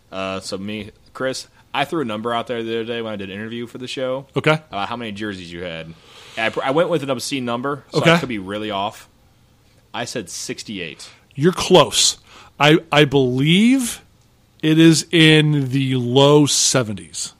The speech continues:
Speaker 1: Oh, so I was actually, I thought it was really high, actually.
Speaker 2: No, no, no. You're, you're, you're in the ballpark. I will, I'll tell you what, I will make a count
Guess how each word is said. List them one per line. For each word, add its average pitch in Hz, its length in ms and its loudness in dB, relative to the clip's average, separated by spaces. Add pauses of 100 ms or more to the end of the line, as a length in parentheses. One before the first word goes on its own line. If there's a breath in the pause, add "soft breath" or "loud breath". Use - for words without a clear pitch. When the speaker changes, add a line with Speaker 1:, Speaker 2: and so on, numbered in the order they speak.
Speaker 1:
Oh, 80 200 -16
so - 140 -16
I 92 80 -6
was 131 200 -2
actually, 95 320 -4
I 107 120 -6
thought 123 160 -4
it 98 60 -4
was 87 120 -8
really 92 320 -10
high, 104 260 -10
actually. 78 220 -2
Speaker 2:
No, 170 240 10
no, 165 100 8
no. 165 160 8
You're, 156 240 4
you're, 180 320 8
you're 170 220 6
in 180 100 4
the 165 80 4
ballpark. 147 560 4
I 156 160 6
will, 165 220 6
I'll 143 80 2
tell 165 180 4
you 147 100 6
what, 135 140 4
I 131 160 2
will 156 180 6
make 147 540 2
a 135 280 2
count 135 500 -2